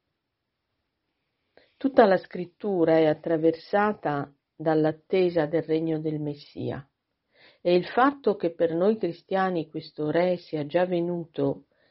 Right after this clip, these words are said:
e abbia compiuto la promessa non significa che l'attesa dei nostri fratelli ebrei sia annullata da questo suo compimento, né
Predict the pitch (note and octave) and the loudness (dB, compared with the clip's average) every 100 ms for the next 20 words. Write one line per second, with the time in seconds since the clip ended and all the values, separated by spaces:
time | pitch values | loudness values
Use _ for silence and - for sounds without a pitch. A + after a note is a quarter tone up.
0 | _ - D#3+ D#3+ E3 D#3+ D#3+ D#3 D3+ G#3 | _ 0 2 4 2 2 -2 -4 -6 -2
1 | G#3+ F3 D#3+ D3+ C#3+ D3 D#3 D3 C#3 - | -2 -2 -2 -2 -2 -4 -4 -4 -4 -8
2 | - D#3+ _ _ _ _ - A3+ A#3+ C#4 | -12 -12 _ _ _ _ -2 0 2 2
3 | G3+ E3 D#3+ - E3 - _ - E3 E3 | 2 2 -4 -4 -4 -4 _ -2 0 0
4 | - F3+ E3 D3+ D3+ C#3+ - - D#3 D3+ | 0 4 4 4 2 0 0 -6 -2 -2
5 | C#3+ - D#3 C#3+ D3 D#3+ D3+ D3+ D3+ D#3+ | -2 -6 -8 -6 -4 0 0 2 2 4
6 | D#3+ D3 C#3+ - C#3+ C#3 D3 F#3 G3 D#3 | 4 4 2 -2 -2 -2 -2 -2 0 0
7 | B2+ C3+ - C#3 D#3 _ _ _ _ _ | 0 -4 -8 -10 -10 _ _ _ _ _
8 | _ - C#3+ C#3+ D3+ - D3+ D3 C#3 C3+ | _ -6 -6 -2 -2 -2 -8 -6 -2 -2
9 | D3+ D3+ A3 A3+ D3 D3 D3+ - - _ | -2 -6 -2 2 2 0 -2 -6 -6 _
10 | _ _ G#3 A3 A3 | _ _ 2 4 4